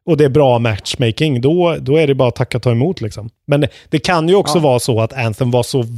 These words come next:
Speaker 1: värdelöst så att, eh, bara att det här är bra, eh, gör att det känns mycket bättre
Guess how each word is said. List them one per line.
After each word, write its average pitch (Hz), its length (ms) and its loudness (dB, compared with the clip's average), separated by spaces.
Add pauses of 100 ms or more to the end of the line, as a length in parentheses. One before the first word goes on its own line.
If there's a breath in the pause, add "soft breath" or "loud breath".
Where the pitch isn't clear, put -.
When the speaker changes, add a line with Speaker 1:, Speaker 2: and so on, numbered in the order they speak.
(100)
Speaker 1:
värdelöst 123 1000 2
så - 140 -4
att, - 240 -4 (440 soft breath)
eh, 117 320 -2
bara 120 300 2
att - 260 -4
det 127 120 0
här 107 220 2
är 110 100 2
bra, 117 480 2 (640)
eh, 123 380 -6
gör 113 260 2
att 110 100 0
det - 80 -4
känns 113 240 -2
mycket - 540 -2
bättre 113 340 -8